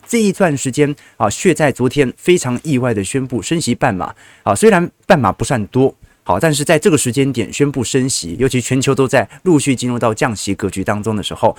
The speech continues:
哎，值得我们来多做一些留意和观察，到底这个半码是一个宣示性意味，还是说明着台湾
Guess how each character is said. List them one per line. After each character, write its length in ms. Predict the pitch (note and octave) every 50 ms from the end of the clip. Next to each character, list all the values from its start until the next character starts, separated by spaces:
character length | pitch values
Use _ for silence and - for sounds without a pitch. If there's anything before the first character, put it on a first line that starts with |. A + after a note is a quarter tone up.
| - - -
哎， 160 | - D3+ E3 - _ _ -
值 120 | - A#2+
得 100 | G#2 B2+
我 60 | A2+ G2
们 100 | F#2 G2+
来 80 | G2+
多 180 | G2 - A#2 A#2
做 140 | - A#2 G#2+
一 40 |
些 140 | G2+ - A2+
留 160 | G#2 G2+ F2
意 80 | G2+ F#2+
和 220 | F#2+ - A2+ F#2+
观 180 | E2+ - F#2+ F#2+
察， 240 | - - - - - - - - _
到 180 | - A#3 A3+ F#3+
底 140 | C#3+ B2 A#2
这 100 | - -
个 80 | A#2+
半 220 | - - F#3 C#3+ A2+
码 240 | G2+ - - -
是 160 | - - C#3 C3
一 100 | A2 G2+
个 100 | G#2+ G2
宣 300 | - - - F3+ F3 F3+
示 220 | - - C#3+ A#2+
性 200 | - - A#2+ A#2+
意 120 | A#2 A2
味， 180 | G#2+ B2 A2+ - - - - -
还 200 | - - G3 -
是 160 | C3+ E3+ D#3
说 180 | - - F3+ F3
明 200 | D#3 A#2+ G#2 G#2
着 200 | G#2 A#2 G#2 - - - - _
台 180 | - G#2+ A#2 C3
湾 180 | C#3 D3+ D#3+